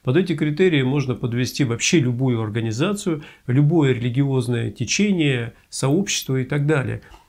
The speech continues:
Даже коммерческие организации, в которых есть какой-то намек на какие-то понятия о духовности, он тоже готов, э, назвать сектами. И тоже деструктивными сектами, и тоже тоталитарными сектами, ну и так далее. Это уже его все термины, которые он внедрил сюда,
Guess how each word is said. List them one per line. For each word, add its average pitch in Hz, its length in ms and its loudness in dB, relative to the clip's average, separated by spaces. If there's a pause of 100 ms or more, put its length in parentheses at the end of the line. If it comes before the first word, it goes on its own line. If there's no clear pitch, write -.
(100)
Даже 156 440 2
коммерческие 151 720 -2
организации, 131 680 -2
в 104 60 -12
которых 131 500 -2 (200)
есть 143 560 0
какой-то 139 420 0
намек 147 480 0
на 120 400 -4
какие-то 123 480 -4
понятия 127 480 -2
о 117 120 -4
духовности, 131 760 -2 (260)
он 156 160 0
тоже 233 220 -2
готов, 147 500 -2
э, 127 40 -6 (320)
назвать 139 400 -2
сектами. 127 640 -4 (240)
И 127 80 0
тоже 131 280 2
деструктивными 190 720 -2
сектами, 143 540 -4
и - 20 -6
тоже 131 280 -2
тоталитарными 143 680 -4
сектами, 120 460 -6
ну 139 160 -2
и - 40 -4
так 135 200 -4
далее. 113 300 -2
Это 101 160 -10
уже 120 220 0
его 131 260 0
все - 220 -6
термины, 147 440 0
которые 123 440 -4
он 110 220 -4
внедрил 123 480 0
сюда, 117 380 -6